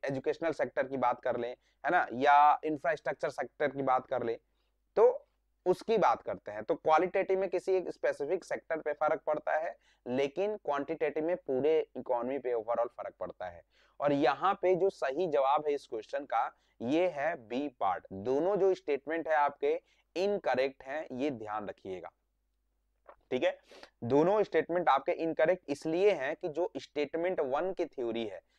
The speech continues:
है ना, वो हमारी क्लासिकल बेस्ड थ्योरी है, मॉडर्न बेस्ड थ्योरी बिल्कुल नहीं है, ये हमारी क्लासिकल बेस्ड थ्योरी है,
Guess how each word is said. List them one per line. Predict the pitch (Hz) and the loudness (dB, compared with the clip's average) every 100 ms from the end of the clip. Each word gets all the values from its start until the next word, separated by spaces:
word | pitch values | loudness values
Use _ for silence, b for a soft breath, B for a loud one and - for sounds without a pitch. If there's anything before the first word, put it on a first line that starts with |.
| - | -8
है | 143 | -2
ना, | 165 - _ - | -2 -2 _ -2
वो | 143 185 | 4 4
हमारी | 165 160 170 | 4 0 0
क्लासिकल | 180 160 143 135 147 - 180 | -2 0 0 -2 -6 0 2
बेस्ड | 139 131 117 113 | 4 2 2 -6
थ्योरी | - 101 98 | -8 -8 -6
है, | 92 87 _ _ - | -8 -10 _ _ -8
मॉडर्न | 117 131 160 175 | 2 4 4 2
बेस्ड | 165 165 | 0 -2
थ्योरी | - 147 160 | -2 -2 0
बिल्कुल | 127 120 - 160 | -2 -4 -4 -4
नहीं | 160 165 | -2 -2
है, | 170 196 - _ - | -4 -6 -8 _ -8
ये | 120 185 | 0 2
हमारी | 160 131 123 156 | 2 -2 -2 -2
क्लासिकल | - 147 143 143 165 - 185 | -4 -2 0 0 -4 -2 0
बेस्ड | 135 139 147 - | 2 0 0 -4
थ्योरी | - 113 123 147 | -8 -4 -2 -2
है, | 127 143 | -2 -4